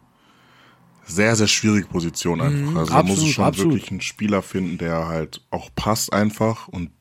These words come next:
Speaker 1: davon gibt's halt, glaub ich, nicht viele halt, ne? Also entweder
Speaker 2: Ja.
Speaker 1: muss halt aus der Jugend halt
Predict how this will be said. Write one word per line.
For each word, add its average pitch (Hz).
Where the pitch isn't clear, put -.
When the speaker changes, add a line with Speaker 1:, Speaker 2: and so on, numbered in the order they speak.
Speaker 1:
davon -
gibt's -
halt, 80
glaub 80
ich, -
nicht 90
viele 78
halt, 73
ne? 78
Also 82
entweder 85
Speaker 2:
Ja. 85
Speaker 1:
muss 90
halt 85
aus -
der 85
Jugend 101
halt 98